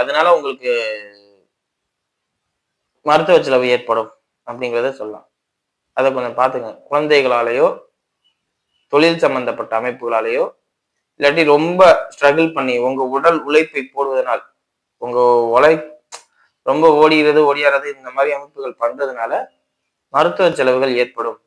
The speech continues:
வீண் விரயங்கள் ஏற்படும் அப்படிங்கிறத சொல்லலாம் ரோஹிணி நட்சத்திரக்காரர்களுக்கு. So,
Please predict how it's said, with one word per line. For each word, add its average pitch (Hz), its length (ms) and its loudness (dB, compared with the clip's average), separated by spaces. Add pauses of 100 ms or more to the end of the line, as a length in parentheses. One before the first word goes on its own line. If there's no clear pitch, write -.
வீண் 165 260 -4
விரயங்கள் 139 480 0
ஏற்படும் 113 340 -10 (160)
அப்படிங்கிறத 123 520 -6
சொல்லலாம் 139 320 -6 (220)
ரோஹிணி 170 380 2
நட்சத்திரக்காரர்களுக்கு. 104 920 -14 (800)
So, 185 60 -6